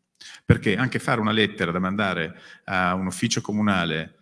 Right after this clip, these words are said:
per chiedere l'uso di spazio cittadino richiede che io sappia spiegare il progetto che voglio mettere in scena lì, quello che voglio fare, che è parte del progetto.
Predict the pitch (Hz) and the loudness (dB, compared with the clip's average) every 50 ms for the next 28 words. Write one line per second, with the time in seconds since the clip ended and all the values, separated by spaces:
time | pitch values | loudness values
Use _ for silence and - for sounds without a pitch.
0 | _ _ _ - 98 101 101 101 98 - - 151 147 120 98 92 85 90 117 120 | _ _ _ 0 0 0 0 0 -4 -2 2 4 4 4 4 2 0 0 0 0
1 | 104 101 92 95 - - 120 113 - - 107 98 - - - - 185 139 113 107 | 0 -2 -2 -2 2 2 2 2 2 -2 -6 -4 -4 -2 2 2 4 4 4 2
2 | 117 147 165 170 - - 110 127 139 135 - - 107 104 120 139 123 - 117 107 | 4 4 2 2 0 -2 -2 -2 -2 -2 -2 0 2 2 2 2 0 2 0 2
3 | 110 113 110 - - 120 117 - 110 107 - 131 123 110 104 95 101 110 120 117 | 2 0 -2 -2 -4 -4 -2 -2 -4 -2 0 0 0 0 0 0 0 0 -2 0
4 | - - 107 95 90 90 92 - 110 - 95 92 85 90 90 85 - 90 87 85 | 0 0 0 0 -2 -2 -2 -4 -6 -4 -4 -6 -6 -6 -8 -8 -8 -10 -12 -10
5 | - - 90 85 87 113 - - _ _ _ _ _ _ _ _ _ _ _ _ | -10 -10 -8 -8 -6 -6 -8 -10 _ _ _ _ _ _ _ _ _ _ _ _
6 | - 90 85 - - 90 82 80 82 - - 98 82 - - - _ _ _ _ | -12 -12 -12 -10 -12 -14 -14 -14 -10 -4 -4 -2 -2 -4 -6 -16 _ _ _ _
7 | _ - - - - - _ - - 220 220 - 156 147 131 - - 92 87 - | _ -20 -20 -20 -20 -20 _ 2 2 4 4 4 2 0 0 0 -2 -2 -2 -2
8 | - - 82 78 76 80 - _ _ _ | -8 -14 -14 -12 -14 -14 -16 _ _ _